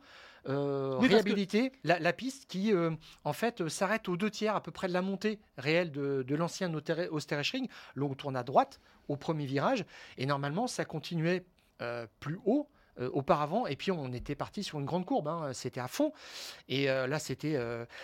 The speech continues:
Speaker 1: c'était presque un, c'était un circuit intimidant et il y avait des pilotes qui osaient dire quand même qu'ils
Speaker 2: Ouais.
Speaker 1: faisaient peur un petit peu parce
Speaker 2: Exactement.
Speaker 1: qu'il y avait des, des barrières de sécurité aussi qui étaient proches. Bon, moi, j'aimerais revoir ce circuit-là, quand même.
Speaker 2: Alors, on va rester, euh, on va rester dans le, dans le même style.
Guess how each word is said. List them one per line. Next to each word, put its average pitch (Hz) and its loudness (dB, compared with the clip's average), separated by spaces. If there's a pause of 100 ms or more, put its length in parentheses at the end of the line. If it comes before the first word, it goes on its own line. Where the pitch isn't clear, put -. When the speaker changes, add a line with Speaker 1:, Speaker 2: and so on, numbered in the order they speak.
(120)
Speaker 1:
c'était 190 4
presque 247 0
un, 170 0 (240)
c'était 196 2
un 220 2
circuit 202 0
intimidant 196 2
et 202 2
il 165 0
y 165 2
avait 160 2
des 151 -2
pilotes 196 4
qui - -4
osaient 160 2
dire 185 0
quand 160 -4
même 165 -4
qu'ils - -4
Speaker 2:
Ouais. 170 -2
Speaker 1:
faisaient 151 0
peur 113 -8 (160)
un 127 -4
petit - -12
peu 175 8
parce 226 2
Speaker 2:
Exactement. 143 0
Speaker 1:
qu'il 180 4
y 170 4
avait 160 0
des, 143 2
des 139 2
barrières 156 2
de 143 -6
sécurité 151 -4
aussi 139 -4
qui 131 -8
étaient 131 -2
proches. 180 2
Bon, 135 -4 (280)
moi, 170 10
j'aimerais 220 2
revoir 185 0
ce - -8
circuit-là, 143 -2 (260)
quand - -6
même. 107 -8 (220)
Speaker 2:
Alors, 226 8
on 202 -2
va 220 6
rester, 226 -2
euh, 160 -2
on 196 0
va 180 0
rester 180 -6
dans 165 -2
le, 151 -8
dans 175 -2
le 208 -2
même 214 -4
style. 226 -4